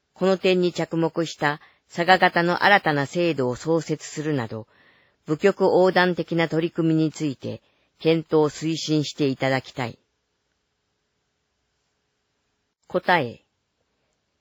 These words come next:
建築関係者や木材供給者で構成する佐賀の木の建築推進協議会を設立し、中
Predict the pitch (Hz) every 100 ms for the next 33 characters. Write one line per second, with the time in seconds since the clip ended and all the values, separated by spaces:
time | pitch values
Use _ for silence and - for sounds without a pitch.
0 | _ _ _ _ - 220 208 - 214 -
1 | 208 208 214 196 - 143 135 139 143 175
2 | 185 185 - 185 180 - 180 175 147 135
3 | - 147 147 - 143 143 135 139 139 _
4 | _ _ _ _ _ - 240 226 185 165
5 | 180 156 - 190 208 - - 190 190 185
6 | - 185 175 180 175 175 170 - 120 -
7 | _ 143 151 - 143 - 151 143 - -
8 | 139 135 _ _ _ _ _ - 226 202
9 | -